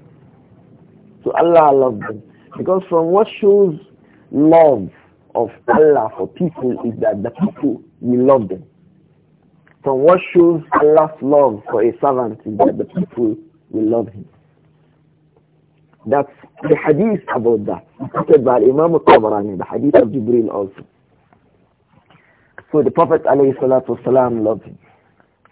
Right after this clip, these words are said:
There are so many ahadith.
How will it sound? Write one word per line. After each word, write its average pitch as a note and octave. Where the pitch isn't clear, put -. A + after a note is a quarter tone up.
There C#3
are C#3+
so F3
many E3+
ahadith. A2+